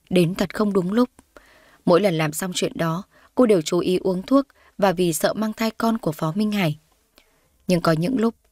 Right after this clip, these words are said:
những chuyện càng không muốn xảy ra thì nó lại càng xảy ra. Điện thoại trong túi xách vang lên, hiện trên màn hình là một số điện thoại lạ, thuộc về khu vực Bắc Thành. Tưởng Lam không quen biết, nhưng mà lại sợ là người quen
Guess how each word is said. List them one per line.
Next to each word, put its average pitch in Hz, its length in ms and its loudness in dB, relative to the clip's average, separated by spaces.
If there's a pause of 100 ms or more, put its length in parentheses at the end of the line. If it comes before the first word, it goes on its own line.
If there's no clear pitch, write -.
(340)
những 190 200 2
chuyện 156 320 0
càng 170 240 -6
không 208 200 -4
muốn 185 160 -2
xảy 202 220 0
ra 196 240 0
thì 202 160 -2
nó 180 160 -2
lại 226 200 0
càng 170 180 -6
xảy 165 220 -6
ra. 185 280 -4 (960)
Điện 185 160 2
thoại 170 180 -4
trong 185 160 -8
túi 175 160 -6
xách 240 260 -6
vang 180 220 -6
lên, 185 220 -4 (300)
hiện - 220 2
trên 254 160 -2
màn 185 200 -4
hình 165 260 -4
là 160 80 -4
một 160 120 -6
số 175 220 -6
điện 196 200 -6
thoại 180 200 -8
lạ, 165 200 -6 (480)
thuộc 196 180 4
về 175 80 4
khu 233 220 -4
vực 190 160 -6
Bắc 240 220 -6
Thành. 165 240 -4 (600)
Tưởng 156 180 2
Lam 170 160 -4
không 175 200 -8
quen 180 260 -6
biết, 226 180 -2 (360)
nhưng 208 160 2
mà 185 100 4
lại 160 180 -2
sợ 160 260 -2
là 170 100 -4
người 165 180 -4
quen 220 340 0